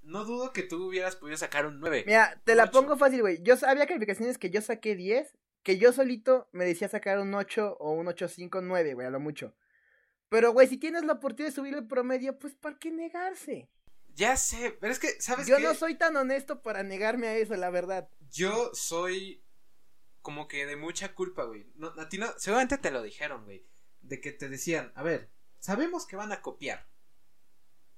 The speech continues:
Speaker 1: Entonces, esta es la frase,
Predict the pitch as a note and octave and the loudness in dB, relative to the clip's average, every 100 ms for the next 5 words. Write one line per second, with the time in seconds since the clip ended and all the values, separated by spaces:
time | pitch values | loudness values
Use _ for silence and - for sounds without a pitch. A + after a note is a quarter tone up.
0 | - - - E3+ E3+ G#3+ F#3+ - - - | -20 -20 -14 -12 -10 -10 -10 -12 -14 -18
1 | - - - - - - - A3+ C#4 E4 | -18 -20 -20 -20 -20 -20 -6 -4 -2 0
2 | A#3+ - G3 A3 D4 C#4+ - | 0 -2 -4 -6 -6 -10 -14